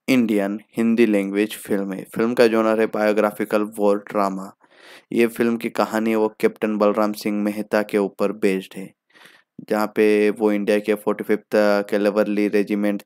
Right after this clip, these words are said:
थे और इसके साथ में, उनके साथ जिस तरह से इंडो पाकिस्तान वॉर नाइनटीन सेवेंटी वन में जो घटनाएं घटी थी, वो सभी चीज़ों के ऊपर फिल्म की कहानी सेट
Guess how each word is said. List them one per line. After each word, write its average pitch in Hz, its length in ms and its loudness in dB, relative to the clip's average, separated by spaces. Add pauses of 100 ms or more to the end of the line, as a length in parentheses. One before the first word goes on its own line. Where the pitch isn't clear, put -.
थे 104 120 -4 (720)
और 101 540 0 (500)
इसके 113 380 -2
साथ 104 240 2 (120)
में, 104 140 -2
उनके 104 340 -2
साथ 104 260 0 (160)
जिस 104 220 -6
तरह 104 100 0
से 107 100 -6
इंडो 104 180 0
पाकिस्तान 107 460 -4
वॉर 101 340 0
नाइनटीन 101 400 -6
सेवेंटी 101 300 -6
वन 104 140 -2
में 101 140 -4
जो 101 140 -2
घटनाएं 101 440 -4
घटी 104 240 -4
थी, 107 140 -6
वो 101 140 -2
सभी 104 240 -2
चीज़ों 104 300 -4
के 104 140 -6
ऊपर 101 200 -4
फिल्म 101 220 -8
की 101 140 -14
कहानी 101 360 -10
सेट 101 320 -10